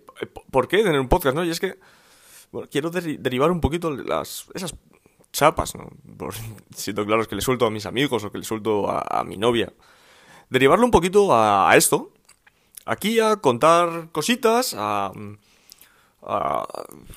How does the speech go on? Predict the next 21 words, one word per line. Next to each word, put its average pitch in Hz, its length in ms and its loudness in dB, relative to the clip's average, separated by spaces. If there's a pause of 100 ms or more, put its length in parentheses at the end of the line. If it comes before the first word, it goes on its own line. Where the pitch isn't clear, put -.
(420)
contaros 139 320 0
las 147 100 -8
cosas 165 160 -6
que - 80 -14
me 147 80 -4
interesan, 214 540 -2
lo, 117 200 -4
las 90 300 -8
cosas 190 260 -2
en 170 60 -6
las 143 100 -4
que 127 80 -6
siempre 147 180 -2
estoy 147 140 -4
pensando, 165 540 -2
que, - 240 -8 (800)
que - 80 -16
bueno, 269 160 -8
que - 80 -10
creo 139 160 -8
que, 185 280 -6